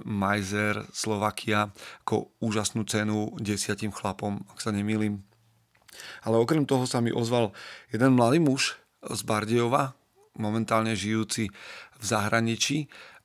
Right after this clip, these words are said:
ale pôsobiaci zároveň v Bardejove v jednej rodinnej firme, ktorá sa volá Hrivňák Design. A odporúčam si ju pozrieť na Facebooku Hrivňák Design. A on ma oslovil s tým, že by k tému podcastu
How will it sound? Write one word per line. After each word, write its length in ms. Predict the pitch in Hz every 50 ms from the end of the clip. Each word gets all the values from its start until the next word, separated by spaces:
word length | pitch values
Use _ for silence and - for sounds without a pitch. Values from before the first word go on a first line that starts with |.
| _ _
ale 720 | - 107 107 107 107 107 107 107 107 107 107 113 - - _ _ _
pôsobiaci 720 | - - 117 117 - - 120 110 113 107 107 - - - 110
zároveň 420 | 95 101 98 110 110 107 101 95
v 80 | 87 -
Bardejove 540 | 101 101 104 104 104 104 104 104 101 104 104 104 -
v 100 | - 110 104 101
jednej 220 | 101 101 101 101 - - - _ _ - - 101 - _ - _ - 92
rodinnej 560 | 90 107 107 104 104 117 117 107 104 101 95
firme, 400 | - - 113 107 - 143 165 147 - - - - - - -
ktorá 320 | - - 117 117 110 98
sa 160 | - - 101
volá 400 | 95 101 107 117 110 104 101 98 - - - - - - - - - 104
Hrivňák 480 | 110 123 127 117 117 123 120 117 98
Design. 480 | 90 101 95 - 113 117 143 180 185 190 - _ _ _ _ _ _ _ _ _ _ _ _ _ - -
A 80 | - 95
odporúčam 540 | 101 - - - 117 113 104 - 110 107 101
si 100 | - 113
ju 80 | 107
pozrieť 320 | 98 - 110 107 107 110 101 101
na 80 | 95 -
Facebooku 480 | - 117 107 104 113 110 - - 113
Hrivňák 400 | 98 113 120 117 117 110 95 87
Design. 320 | 101 95 92 117 117 120 - - - - - - -
A 80 | - - -
on 240 | - 139 165 185 180
ma 80 | 156 -
oslovil 340 | 120 113 - 143 131 117
s 80 | 110 -
tým, 220 | - 123 120 107
že 80 | 107 104
by 80 | 107 98
k 80 | -
tému 420 | - - - - 123 123 143 156 143 -
podcastu 640 | - 135 - - - 120 107 - - 120 113 107